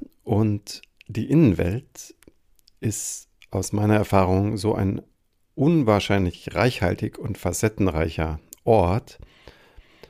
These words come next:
dass wir mit den Herausforderungen, Freuden, Chancen, ähm, des Lebens aus diesem, aus diesem unerschöpflichen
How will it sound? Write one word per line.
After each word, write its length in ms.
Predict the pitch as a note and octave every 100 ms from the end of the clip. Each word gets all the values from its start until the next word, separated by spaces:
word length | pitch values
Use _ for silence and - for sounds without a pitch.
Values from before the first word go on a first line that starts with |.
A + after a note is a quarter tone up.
| _ - _ -
dass 240 | F#2 -
wir 160 | G#2 G2+
mit 180 | G2+ -
den 680 | G2+ F#2 F2+ F2+ F2+ F#2+ - _ _ _ _ _ _ _ _ _
Herausforderungen, 1500 | G2 G2 C#3 - A2 G#2 F#2+ G2+ G#2 G2 G2+ G2 F#2+ F#2+ G#2
Freuden, 540 | - G2+ G2 A2+ G#2+ G2+
Chancen, 840 | - G2 G#2 - G2 F#2+ F#2 - _
ähm, 520 | G2+ G2 E2+ F2 F2+
des 180 | E2+ F2+
Lebens 560 | G2 A2+ - C#3+ - - _ - - _ _ _ _ _ _ _ _ _ -
aus 260 | G2+ -
diesem, 400 | - C#3 C3+ A#2
aus 180 | - G2+
diesem 240 | C3+ A#2+ - _ _
unerschöpflichen 1400 | - F#3 F#3+ - B2 A#2+ - G2+ - G2+ F#2 G2 F2+ F#2